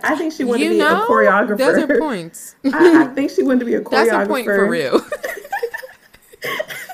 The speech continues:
Speaker 2: He made that point. 'Cause what, what, what was she doing?
Speaker 1: I'm not gonna lie. That was the worst movie on the list. So I do agree.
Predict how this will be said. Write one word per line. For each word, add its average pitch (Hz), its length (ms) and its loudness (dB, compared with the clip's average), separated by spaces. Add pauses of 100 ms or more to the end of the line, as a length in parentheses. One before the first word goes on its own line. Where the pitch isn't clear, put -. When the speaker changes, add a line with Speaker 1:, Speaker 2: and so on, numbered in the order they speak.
(140)
Speaker 2:
He 320 100 -8
made 285 300 -6
that 226 240 -2
point. 202 380 -6
'Cause 285 160 -2
what, 247 320 -10
what, 302 260 -6
what 320 260 -12
was 381 320 -6
she 214 200 -10
doing? 160 380 -10 (120)
Speaker 1:
I'm 214 140 0
not 208 180 -2
gonna 185 180 0
lie. 175 200 -2
That 180 240 -2
was 190 280 0
the 175 120 0
worst 185 300 -2
movie 196 220 0
on 180 200 -4
the 175 60 -2
list. 214 440 -2
So 185 140 -2
I 165 180 0
do 196 220 0
agree. 196 480 -2